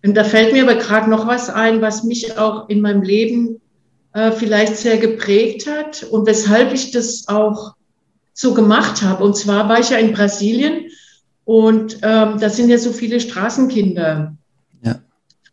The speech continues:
Speaker 1: Und ich wurde mehrfach auch überfallen von Straßenkindern, muss ich echt sagen. Also auch bedroht und alles. Und ich habe aber beobachtet, also da gibt's ja kein Sozialsystem wie bei uns.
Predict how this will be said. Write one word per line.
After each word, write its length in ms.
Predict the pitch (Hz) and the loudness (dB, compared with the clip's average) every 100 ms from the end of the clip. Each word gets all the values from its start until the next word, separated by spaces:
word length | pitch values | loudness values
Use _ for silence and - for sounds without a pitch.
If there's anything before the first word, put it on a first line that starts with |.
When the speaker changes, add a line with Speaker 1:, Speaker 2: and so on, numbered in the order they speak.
| _ | _
Speaker 1:
Und 120 | 202 | -4
ich 120 | 214 | -2
wurde 200 | 220 254 | -2 0
mehrfach 420 | 240 214 226 285 214 | 2 2 2 -2 -2
auch 220 | 226 226 | -2 -2
überfallen 640 | 233 226 226 214 214 208 | -2 -4 -4 -2 -2 -2
von 120 | 233 | -4
Straßenkindern, 1200 | 214 - 196 233 302 - 190 170 156 151 156 - - | -8 -6 -4 -4 -6 -4 -4 -4 -4 -2 -4 -6 -10
muss 160 | 202 208 | -8 -2
ich 60 | |
echt 200 | 208 208 | -2 -2
sagen. 500 | - 202 220 180 160 - - | -4 -2 -2 -4 -8 -14 -6
Also 160 | 190 233 | 0 0
auch 180 | - | 0
bedroht 580 | - 220 - 220 233 240 | 0 -2 2 4 6 4
und 160 | 202 208 | 2 -2
alles. 600 | 196 196 226 - - _ _ _ _ _ _ _ - _ _ | 0 2 2 -2 -10 _ _ _ _ _ _ _ -20 _ _
Und 460 | 226 226 226 226 220 | 4 8 8 6 2
ich 180 | 220 | -4
habe 160 | 254 330 | -2 -2
aber 200 | 262 226 | 0 0
beobachtet, 1000 | 208 220 294 330 330 302 311 - - - _ _ _ - | 2 2 2 2 0 -6 -6 -8 -14 -18 _ _ _ -6
also 180 | 220 226 | -2 0
da 120 | 226 | 0
gibt's 220 | 240 - | 0 -2
ja 80 | 240 | -2
kein 360 | - 233 294 339 | -2 0 0 0
Sozialsystem 1000 | 214 - 202 185 185 - - 208 185 185 | -2 -4 -4 -2 -4 -8 -4 -2 0 -2
wie 80 | |
bei 160 | 190 165 | -2 -2
uns. 760 | 202 202 156 156 - - - | 0 0 0 -6 -10 -16 -20